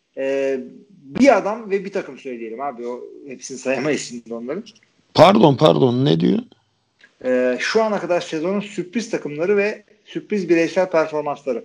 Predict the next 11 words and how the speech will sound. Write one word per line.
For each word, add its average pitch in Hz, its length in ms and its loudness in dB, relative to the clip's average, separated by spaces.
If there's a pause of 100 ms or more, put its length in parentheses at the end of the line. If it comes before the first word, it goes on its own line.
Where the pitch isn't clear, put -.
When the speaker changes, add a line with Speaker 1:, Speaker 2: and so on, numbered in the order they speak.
(960)
Speaker 2:
Yani 131 460 4
sürpriz - 600 -2
takım 127 440 4
Miami, 135 640 6
sürpriz 131 680 0
bireysel 127 540 10
performans 117 720 4
Gesicki 127 500 2
dersin, 110 500 0
Gaskin 120 540 4
dersin. 110 460 0